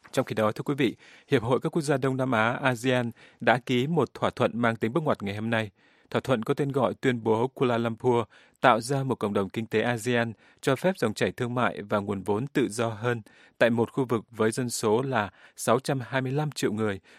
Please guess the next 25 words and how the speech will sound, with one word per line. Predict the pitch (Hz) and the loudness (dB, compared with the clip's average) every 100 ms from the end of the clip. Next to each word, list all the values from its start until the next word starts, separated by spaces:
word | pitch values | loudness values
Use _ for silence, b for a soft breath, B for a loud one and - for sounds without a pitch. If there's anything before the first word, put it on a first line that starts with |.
| B | B
với | 127 151 | 2 4
tổng | 143 101 | 2 0
sản | 110 | 0
lượng | 107 | 0
kinh | 104 117 | 0 -2
tế | 113 110 | 0 0
trị | - 110 | 0 -4
giá | 95 104 | 0 -2
hai | 110 120 127 | -2 -4 -6
phẩy | - 120 92 | -4 -2 -2
sáu | - - 107 107 165 | -4 -4 -2 0 -2
nghìn | 135 98 | -2 -4
tỷ | - 95 | -4 -6
đô | 80 104 | -2 0
la. | 110 101 - b b b b b 147 | 0 -2 -8 b b b b b 0
Lãnh | 170 | 0
đạo | 143 107 | 0 -2
của | 98 | -4
khối | - 113 131 | 2 2 4
gồm | 139 120 107 | 2 2 2
mười | 101 | -2
quốc | 147 | -2
gia | 131 131 | -2 -2
thành | 123 104 | -2 -6
viên, | 92 120 | -2 -2